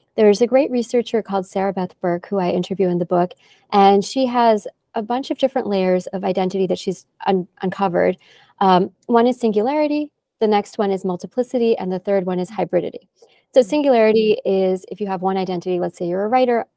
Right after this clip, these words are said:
Speaker 1: and you write maybe different kinds of pieces, but that's your identity, and you have one profession. Uh, multiplicity is if you have slashes or you're multi-hyphenate, if you are an actor and a lawyer.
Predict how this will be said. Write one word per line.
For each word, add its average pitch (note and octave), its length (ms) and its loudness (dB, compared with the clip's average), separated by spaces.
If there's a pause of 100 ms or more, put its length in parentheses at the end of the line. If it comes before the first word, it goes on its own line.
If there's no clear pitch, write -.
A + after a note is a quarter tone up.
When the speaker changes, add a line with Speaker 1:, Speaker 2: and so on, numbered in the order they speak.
(180)
Speaker 1:
and F#3+ 220 0
you F#3+ 140 -4
write F#3+ 240 0
maybe F#3+ 220 -2
different A#3+ 280 -4
kinds A3 200 -2
of A3 60 -4
pieces, - 360 -2
but - 220 0 (420)
that's A3+ 220 4
your A#3 120 2
identity, F3+ 520 0
and F3+ 100 0
you F#3+ 60 0
have G3 160 -6
one F3+ 160 -4
profession. - 500 -12 (800)
Uh, G#3 260 2 (560)
multiplicity C4 680 2
is G3 500 2 (460)
if A3+ 100 0
you C4 100 -2
have A3 200 -8
slashes - 600 -4
or F#3 40 -2
you're F#3+ 100 0
multi-hyphenate, G3 880 -4 (380)
if G3+ 240 -4
you A3 160 6
are F#3+ 240 6
an G3 160 -2
actor B3 360 2
and G3+ 200 0
a G3+ 80 0
lawyer. F3 420 -4